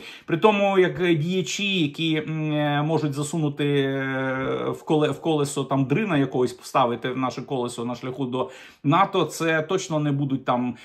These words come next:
Франція, Німеччина, якщо вони погодяться. А будуть такі країни, як Угорщина і як, е, м, Словаччина. До речі, сьогодні там засідання спільне урядів, побачимо, але прем'єр Словаччини Роберт Фіцо сказав,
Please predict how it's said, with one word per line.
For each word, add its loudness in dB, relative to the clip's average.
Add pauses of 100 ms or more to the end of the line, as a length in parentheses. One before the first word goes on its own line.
(140)
Франція, 2
Німеччина, 2
якщо 6
вони 6
погодяться. 4 (280)
А 2
будуть -2
такі -6
країни, 2
як 2
Угорщина 6
і 2
як, 2
е, 2
м, -4
Словаччина. 2 (340)
До 0
речі, 0
сьогодні 0
там 2
засідання -4
спільне 0
урядів, 2
побачимо, 0
але 2
прем'єр 0
Словаччини 0
Роберт -2
Фіцо -6
сказав, 0